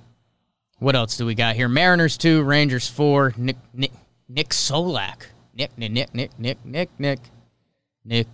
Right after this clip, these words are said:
Solak, three for four, three R B Is. Good for him. He can hit. He needs a position. Giants seven, Astros six. Oh, boy.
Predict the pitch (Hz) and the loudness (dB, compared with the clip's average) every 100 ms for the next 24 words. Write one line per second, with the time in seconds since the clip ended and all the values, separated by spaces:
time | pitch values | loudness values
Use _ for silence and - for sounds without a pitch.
0 | - - 131 131 131 131 143 139 139 - | -10 -4 2 2 4 2 4 4 2 0
1 | 214 240 175 - 175 156 - 170 202 175 | 2 2 0 0 2 2 2 2 2 4
2 | 185 160 - 190 202 185 175 95 - _ | 4 2 0 -4 0 0 0 -4 -16 _
3 | _ 156 160 185 175 156 - 120 135 123 | _ -6 -2 2 2 2 0 0 0 -2
4 | 117 127 131 - 98 - - - - - | -4 -2 -2 -2 -12 -14 -20 -20 -10 -2
5 | 165 202 208 - 180 185 175 165 135 165 | 2 2 2 0 2 2 2 -2 0 -2
6 | 165 - 143 117 - 143 175 - 107 117 | -2 0 0 0 0 2 2 2 -4 -2
7 | 139 202 208 170 156 | 2 4 6 4 2